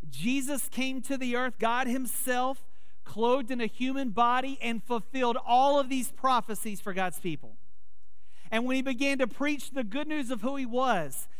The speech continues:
and people began to see their sins forgiven, and their bodies healed, and their bondages broken, everyone started to say, "Maybe this is the one that God promised us way back in the Old Testament."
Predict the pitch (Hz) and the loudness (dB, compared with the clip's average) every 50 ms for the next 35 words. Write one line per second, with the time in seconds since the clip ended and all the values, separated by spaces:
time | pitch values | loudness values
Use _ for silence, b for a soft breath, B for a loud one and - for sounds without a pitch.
0 | b b b 220 214 196 262 269 262 294 269 277 240 262 269 269 269 262 247 - | b b b -2 0 0 0 2 2 2 0 0 -2 -2 0 0 0 -2 -2 -2
1 | - - 277 269 240 262 247 226 - - - 277 285 294 294 247 - - - 233 | -2 -2 -2 -2 0 0 -2 -2 -2 -2 0 0 0 0 -2 -2 -4 -2 -2 -2
2 | 220 185 214 214 208 185 180 170 185 208 214 208 226 214 180 160 220 240 254 277 | -2 0 2 2 2 0 -2 -4 -2 -2 -2 0 0 0 0 2 4 4 4 4
3 | 294 302 277 254 226 - - - 214 233 220 202 175 147 b b b b b 233 | 4 2 -2 -2 -2 -2 -2 0 0 2 2 2 0 -2 b b b b b -2
4 | 220 226 240 240 208 170 214 240 254 277 302 302 302 247 190 226 240 196 156 170 | 0 0 0 0 0 2 2 2 4 4 2 0 -2 -2 -2 -2 -2 -2 -2 -2
5 | 156 - 202 226 247 277 294 311 240 - 226 190 180 180 180 b b b b b | -2 0 2 4 4 4 4 2 0 -2 -2 -2 -2 -2 -4 b b b b b
6 | b b b b - - - - - - 226 254 285 285 302 320 311 294 262 277 | b b b b -4 -4 -4 -4 -4 0 2 2 2 2 2 0 0 0 2 2
7 | 294 294 285 269 - - - 269 269 262 277 269 233 262 247 - - 294 277 254 | 2 2 0 0 -2 0 2 2 2 2 0 0 -2 -2 0 0 0 0 2 2
8 | 226 226 233 247 262 294 311 277 277 262 262 262 - b b b 180 170 214 269 | 2 2 2 2 2 2 2 0 0 0 0 0 -2 b b b -2 0 0 0
9 | 311 311 - 330 330 294 214 226 269 247 233 247 262 269 285 285 269 269 262 233 | 0 0 0 0 0 0 2 2 2 2 2 0 0 2 0 2 2 0 0 2
10 | 208 254 254 254 247 202 - - - 208 240 277 302 320 320 311 285 262 - - | 2 2 2 2 2 0 -4 -4 -2 2 4 4 4 4 4 2 0 0 0 -2
11 | - 254 254 240 - 202 196 208 240 254 262 277 277 214 185 262 254 247 247 247 | -2 -2 -2 -2 -2 -4 -2 0 2 2 2 0 0 0 0 2 2 2 0 0
12 | - 247 233 233 233 226 220 208 - - 233 214 - - - 170 139 135 127 | -2 -2 -2 -2 -2 -2 -2 -2 -2 -2 -2 -2 -2 -4 -4 -4 -4 -4 -4